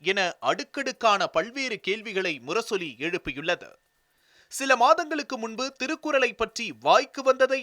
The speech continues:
ஆளுநர் பேசியது குறித்தும் முரசொலி வெளியிட்டுள்ளது. திருக்குறளை ஜி யு போப்பின் ஆங்கில மொழிபெயர்ப்பில் படித்தபோது அதிர்ச்சியாக இருந்தது. திருவள்ளுவர் குறிப்பிட்ட தமிழர்களின் ஆதிபகவன் என்ற ஆன்மீக ஞானத்தை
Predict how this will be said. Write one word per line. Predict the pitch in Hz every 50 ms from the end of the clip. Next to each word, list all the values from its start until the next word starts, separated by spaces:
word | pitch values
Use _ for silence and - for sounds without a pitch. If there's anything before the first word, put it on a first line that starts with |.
| 202 -
ஆளுநர் | 143 170 214 240 254 220 226 208 139
பேசியது | - 185 202 214 - 220 202 202 180 170
குறித்தும் | 156 175 175 180 - - 240 262 - 147
முரசொலி | 135 170 220 220 220 226 180 160 127 110
வெளியிட்டுள்ளது. | 120 156 175 170 151 147 - 180 170 180 185 - - - - _ _ _ _ _ _ _ _ _ _ _ _ _ -
திருக்குறளை | 254 262 269 262 - 254 233 226 220 208 202 160
ஜி | 127 - 196 220
யு | 233 247 262 247
போப்பின் | - - 220 220 220 - 220 208 - - 131
ஆங்கில | 147 185 247 262 240 262 254 220
மொழிபெயர்ப்பில் | 147 143 175 220 233 - 214 202 208 202 190 - 202 180 -
படித்தபோது | 151 165 196 202 - 202 170 185 185 180 226 247 - -
அதிர்ச்சியாக | - - 165 277 277 - - 254 226 208 180 160 165 226
இருந்தது. | 214 170 156 160 160 185 180 - - - - _ _ _ _ _ _ _ _ _ _ _ -
திருவள்ளுவர் | 226 247 311 330 339 320 302 302 294 277 269
குறிப்பிட்ட | - - 269 269 269 - 262 - - 247
தமிழர்களின் | 240 - 180 190 254 294 294 277 233 254 247 233 220 - - - 131
ஆதிபகவன் | 165 208 - - 285 262 262 240 214 240 233 262 269 269 190
என்ற | 202 220 220 208 220 - 127
ஆன்மீக | 147 190 226 247 254 262 254 220 233 220 151
ஞானத்தை | 131 143 156 180 202 196 - - 190 143